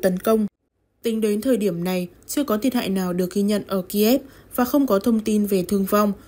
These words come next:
cơ quan quản lý quân sự thành phố Kiev cho biết. Nga hiện chưa lên tiếng bình luận về thông tin trên. Không quân Ukraine cũng thông báo sau hai mươi ba giờ, một nhóm máy bay không người lái U A V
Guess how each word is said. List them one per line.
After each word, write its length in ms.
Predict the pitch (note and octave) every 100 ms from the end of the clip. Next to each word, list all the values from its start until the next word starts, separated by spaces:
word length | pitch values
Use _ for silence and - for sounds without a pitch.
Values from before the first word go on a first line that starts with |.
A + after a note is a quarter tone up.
| - -
cơ 120 | C4+
quan 180 | C4 B3+
quản 200 | B3 F#3
lý 140 | F3 F3
quân 140 | G#3
sự 220 | G3+ A3+ -
thành 160 | G3+
phố 200 | F3+ F3+ F3
Kiev 280 | G#3+ G#3 B3+
cho 180 | - G#3
biết. 220 | A3 D4 - - - - - -
Nga 160 | A#3 B3
hiện 240 | B3 -
chưa 160 | - A3+
lên 200 | G#3+ G#3+
tiếng 200 | F#3+ F#3+
bình 160 | A3+ F#3+
luận 180 | G3 -
về 140 | F3+ F3
thông 160 | G3
tin 200 | F#3+ G3
trên. 300 | G#3+ G#3+ G3+ - _ _ _ _ _ _ _
Không 320 | - D4 C4+
quân 220 | C4+ C#4 B3+
Ukraine 560 | A#3+ A#3 A#3 A3+ A3+ A3
cũng 140 | A3+
thông 160 | B3 A#3
báo 160 | F#3 F#3
sau 200 | - G#3
hai 140 | G#3+
mươi 100 | G3+
ba 200 | G3 G3+
giờ, 280 | G3 F#3+ F3+ - - -
một 160 | A#3+
nhóm 220 | G#3+ G#3+ G#3
máy 100 | G3+
bay 180 | A#3
không 260 | A3 A#3 A3
người 140 | G3+
lái 180 | F#3 F3
U 180 | - G#3+
A 120 | G#3
V 120 | G3+